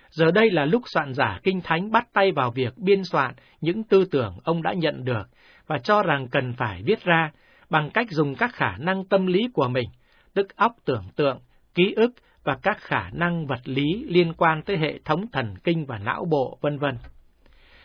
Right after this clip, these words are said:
Cả các khả năng này nữa cũng cần được Thiên Chúa thúc đẩy, nếu không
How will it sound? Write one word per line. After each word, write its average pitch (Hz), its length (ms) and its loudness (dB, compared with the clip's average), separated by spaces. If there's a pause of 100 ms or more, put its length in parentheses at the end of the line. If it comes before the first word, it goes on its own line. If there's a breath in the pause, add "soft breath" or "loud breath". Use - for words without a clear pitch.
(140 soft breath)
Cả 139 180 4
các 240 160 0
khả 117 240 2
năng 196 260 0
này 131 160 0
nữa 147 300 -2
cũng 262 180 -8
cần 139 200 -2
được 113 200 -10
Thiên 180 220 0
Chúa 175 240 0
thúc 247 220 -2
đẩy, 95 360 -4 (420 soft breath)
nếu 165 180 6
không 156 340 0